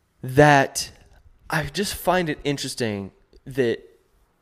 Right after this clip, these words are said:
in terms of creating art or, or pursuing a life of art, wondering if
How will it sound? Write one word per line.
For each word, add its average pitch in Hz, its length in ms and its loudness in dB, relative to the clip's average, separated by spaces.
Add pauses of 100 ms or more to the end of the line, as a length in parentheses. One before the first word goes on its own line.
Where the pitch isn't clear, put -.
(500)
in 151 140 0
terms 165 400 -4
of 139 280 -4
creating 147 520 -4
art 110 320 0 (400)
or, 104 480 -4
or 101 160 -8
pursuing 139 480 -6
a 123 40 -2
life 113 300 -2
of 98 140 -8
art, 85 220 -6 (1600)
wondering 135 1000 0 (1900)
if 123 200 -4